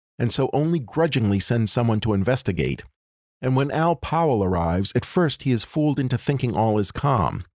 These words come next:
So McClane has to drop a body from on high onto his car to let him know something's going on. And of course, throughout all this, McClane has to avoid being caught by terrorists, and he kills several of them.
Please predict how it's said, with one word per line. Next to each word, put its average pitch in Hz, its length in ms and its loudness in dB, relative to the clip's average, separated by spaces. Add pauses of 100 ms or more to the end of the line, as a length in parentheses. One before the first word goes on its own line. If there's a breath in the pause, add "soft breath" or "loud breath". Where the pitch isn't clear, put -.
(240)
So - 140 0
McClane 139 540 0
has 104 180 2
to 127 80 0
drop 131 300 -2
a 120 60 -2
body 131 380 0
from 101 220 -2
on 123 220 0
high 123 400 0
onto 120 300 0
his 113 140 0
car 131 360 0
to 107 140 -4
let 123 200 2
him 123 200 0
know 131 220 0
something's 95 500 -2
going 98 300 2
on. 90 440 0 (1040)
And 117 100 0
of 120 120 -2
course, 156 360 0
throughout 117 380 0
all 143 240 2
this, 95 280 -2
McClane 131 380 0
has 123 160 2
to 113 120 0
avoid 120 340 -2
being 117 240 0
caught - 300 -2
by 123 140 0
terrorists, 110 640 -2
and 117 140 2
he 120 120 -2
kills 127 360 0
several 95 380 0
of - 140 -2
them. - 280 -6